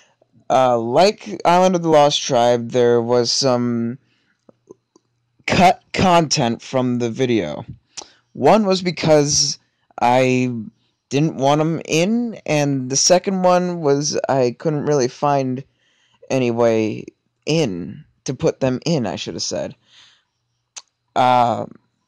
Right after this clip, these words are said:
but for Sultan Chip's Revenge,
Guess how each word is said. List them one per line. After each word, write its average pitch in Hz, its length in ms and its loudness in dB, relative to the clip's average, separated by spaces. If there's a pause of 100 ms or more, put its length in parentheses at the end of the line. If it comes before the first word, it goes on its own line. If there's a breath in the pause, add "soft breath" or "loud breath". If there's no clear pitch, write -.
(1300)
but 196 160 6
for 190 260 2
Sultan 226 380 2
Chip's 233 220 -4
Revenge, 202 640 0